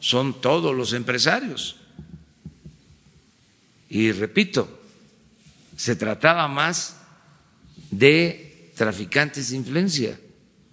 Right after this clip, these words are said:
Habían quienes, eh, no tenían laboratorios y vendían medicinas y eran políticos.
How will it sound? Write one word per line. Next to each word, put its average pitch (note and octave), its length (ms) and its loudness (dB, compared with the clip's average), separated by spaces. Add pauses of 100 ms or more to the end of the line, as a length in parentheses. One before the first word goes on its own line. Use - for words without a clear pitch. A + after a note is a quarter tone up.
(1400)
Habían C#3 420 2
quienes, G#2+ 840 -4 (800)
eh, G#2 800 -2
no B2 160 -2
tenían C#3 300 -2
laboratorios C#3 920 -2 (800)
y A2+ 80 0
vendían B2 380 2
medicinas C#3 760 -2 (1800)
y C3+ 60 4
eran D#3+ 200 2
políticos. - 840 -2